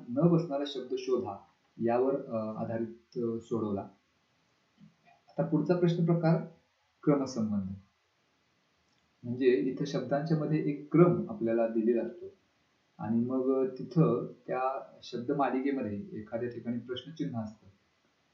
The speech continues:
मग ते प्रश्नचिन्ह सुरुवातीला असेल, शेवटी असेल, मध्येच कुठेतरी असेल, तर त्या प्रश्नचिन्हाच्या जागी शब्द कोणता असेल ते आपल्याला शोधायचं असतं.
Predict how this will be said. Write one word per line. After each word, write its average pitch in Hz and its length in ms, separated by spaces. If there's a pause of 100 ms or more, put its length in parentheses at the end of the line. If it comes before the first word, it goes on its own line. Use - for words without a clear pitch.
(140)
मग - 120
ते 123 60
प्रश्नचिन्ह 123 560
सुरुवातीला 117 540
असेल, 113 280
शेवटी 110 360
असेल, 104 360
मध्येच 117 300
कुठेतरी - 340
असेल, 101 340 (800)
तर - 40
त्या 165 260
प्रश्नचिन्हाच्या 160 640
जागी 143 280
शब्द 127 240
कोणता 120 340
असेल 113 280
ते 117 40
आपल्याला 110 280
शोधायचं 92 360
असतं. - 60